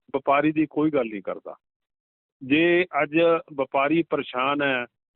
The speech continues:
ਦੁਖੀ ਹੈ, ਤਾਂ ਇਸ ਕਰਕੇ ਜਿਵੇਂ ਕਿ ਤੁਹਾਨੂੰ ਦੱਸਿਆ, ਅਹ, ਇਹ ਮਸਲਾ, ਅਹ, ਕਿਸਾਨੀ ਅੰਦੋਲਨ ਨਾਲ ਸਭ ਤੋਂ ਵੱਡੀ ਇੰਡਸਟਰੀ ਹੈ ਸਾਡੀ। ਅਸੀਂ ਅਪਰੋਚ ਸਾਰਿਆਂ ਨੂੰ ਕਰਦੇ, ਹਾਲਾਂਕਿ ਇਹਦੇ 'ਚ ਸਰਕਾਰ ਦਾ ਵੀ, ਅਹ, ਸਟੇਟ ਗੌਰਮੈਂਟ ਦਾ ਵੀ ਬਹੁਤ ਨੁਕਸਾਨ ਹੈ। ਪਰ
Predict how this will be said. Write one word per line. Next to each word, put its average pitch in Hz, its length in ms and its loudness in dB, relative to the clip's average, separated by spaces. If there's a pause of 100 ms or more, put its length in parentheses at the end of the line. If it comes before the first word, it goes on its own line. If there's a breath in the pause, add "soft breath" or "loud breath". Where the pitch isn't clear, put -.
ਦੁਖੀ 143 520 0
ਹੈ, 131 240 2 (360)
ਤਾਂ 185 340 2
ਇਸ - 120 -4
ਕਰਕੇ 180 500 2 (160)
ਜਿਵੇਂ 156 240 0
ਕਿ 170 140 0
ਤੁਹਾਨੂੰ 160 240 -4
ਦੱਸਿਆ, 147 460 2
ਅਹ, 147 800 0 (160)
ਇਹ 175 180 2
ਮਸਲਾ, 160 640 2
ਅਹ, 151 220 -12
ਕਿਸਾਨੀ 139 560 0
ਅੰਦੋਲਨ 143 340 0
ਨਾਲ 147 220 0
ਸਭ 143 280 -6
ਤੋਂ 170 100 -2 (100)
ਵੱਡੀ 135 240 0
ਇੰਡਸਟਰੀ 143 440 -2
ਹੈ 131 80 0
ਸਾਡੀ। 120 400 -6 (480)
ਅਸੀਂ 202 180 2
ਅਪਰੋਚ 180 380 0
ਸਾਰਿਆਂ 160 340 0
ਨੂੰ 190 100 0
ਕਰਦੇ, 175 340 0
ਹਾਲਾਂਕਿ 175 540 -2
ਇਹਦੇ 175 200 0
'ਚ 196 120 -6
ਸਰਕਾਰ 156 580 -2
ਦਾ 160 200 2
ਵੀ, 190 340 -2
ਅਹ, 139 280 -14
ਸਟੇਟ 156 280 -2
ਗੌਰਮੈਂਟ 151 380 2
ਦਾ 170 100 4
ਵੀ 202 100 2
ਬਹੁਤ 165 220 0
ਨੁਕਸਾਨ 117 480 -4
ਹੈ। 92 100 -10 (380)
ਪਰ 170 160 2